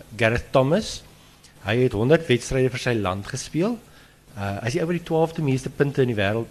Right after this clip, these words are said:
in wêreld rappie aangeteken het, en in tweeduisend en nege het hy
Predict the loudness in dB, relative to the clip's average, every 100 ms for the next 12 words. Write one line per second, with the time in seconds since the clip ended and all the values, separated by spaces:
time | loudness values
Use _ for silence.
0 | -6 0 0 0 0 -2 -2 -4 -4 -4
1 | -6 -4 -4 -2 -4 -4 -4 -4 0 2
2 | 2 0 -6 -4 -2 -2 -2 -2